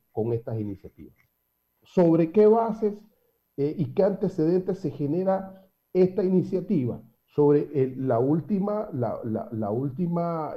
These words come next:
gestión que generó, eh, el actual gobierno de promover un proceso de reforma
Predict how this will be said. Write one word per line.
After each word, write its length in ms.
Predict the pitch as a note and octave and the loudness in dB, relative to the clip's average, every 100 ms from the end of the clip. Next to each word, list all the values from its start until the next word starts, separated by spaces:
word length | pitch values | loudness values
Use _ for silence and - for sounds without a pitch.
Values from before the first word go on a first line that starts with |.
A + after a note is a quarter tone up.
| A#2+ | -6
gestión 680 | C3 B2 - E3+ D3 G#3+ - _ _ | -6 -4 -2 0 0 -4 -12 _ _
que 140 | - B2 | -6 -2
generó, 680 | B2+ B2 A#2 A#2+ C#3 D3+ C#3+ | 0 2 2 4 4 2 2
eh, 260 | B2 B2+ | 0 0
el 80 | A#2+ | -2
actual 360 | A2+ - C#3 C#3+ | -4 -2 -2 0
gobierno 760 | E3 E3+ E3 D3 D3 F#3+ G3+ _ _ - | 2 4 4 2 0 -4 -6 _ _ -6
de 160 | B2 | -2
promover 880 | B2+ - D#3 C#3+ C3+ C3+ F3+ E3+ B2 - | -2 4 4 6 4 2 4 4 2 -2
un 180 | D#3 | -6
proceso 560 | D#3+ - D#3+ F#3+ F#3 G3 | -4 -8 -2 -2 -2 -2
de 100 | D#3+ | -2
reforma 720 | C#3+ B2 D3+ D#3 E3 F#3 - | -2 -4 -2 -2 -2 -4 -8